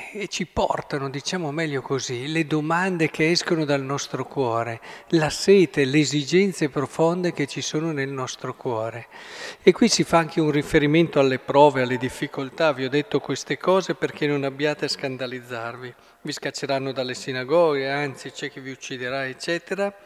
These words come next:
E, è in Cristo che anche questi momenti di difficoltà si superano. Eh?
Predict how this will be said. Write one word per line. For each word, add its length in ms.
E, 280
è 120
in 180
Cristo 460
che 260
anche 340
questi 360
momenti 500
di 140
difficoltà 680
si 180
superano. 680
Eh? 300